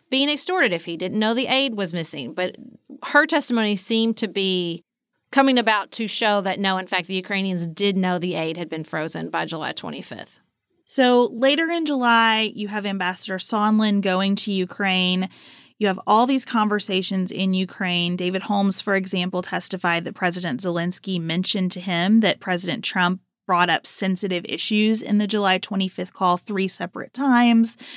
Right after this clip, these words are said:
Speaker 2: So we're helping the Ukrainians figure out how they respond to what the president wants. And Ambassador Volker and Ambassador Sondland are working on a statement that Zelensky can make to C N N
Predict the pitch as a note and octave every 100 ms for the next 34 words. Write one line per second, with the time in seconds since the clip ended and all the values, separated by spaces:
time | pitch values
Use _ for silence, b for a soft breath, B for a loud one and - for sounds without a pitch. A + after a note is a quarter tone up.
0 | B B B - A3 G#3 G3+ G3 b b
1 | b G#3+ G3+ - C4+ - D4 C4+ C4 A#3
2 | A3 G#3+ A#3 G#3 G3 F#3 F3+ F3+ - F#3
3 | F#3+ F3 E3+ - F#3 F#3 F#3 F3+ F3 -
4 | E3+ E3+ F3 F#3 F3 F#3 - E3+ F3 E3
5 | E3 A3 A3+ G#3+ G#3+ - - B B B
6 | F#3 F#3 F3 F3 - F3+ E3+ E3+ F#3+ F3
7 | G#3 A3+ A#3 A#3+ G#3+ F3+ E3+ E3 D#3+ -
8 | E3 - F3 G#3+ G#3+ G#3 F#3 - F#3 F#3
9 | F3 F#3+ F3 E3 D#3+ - - - A3+ -
10 | C4 C4 B3+ G3+ F#3+ G3+ G3 F#3+ - G3
11 | F#3 F3 E3+ - - F3 - A3+ C4 G#3+
12 | E3+ F3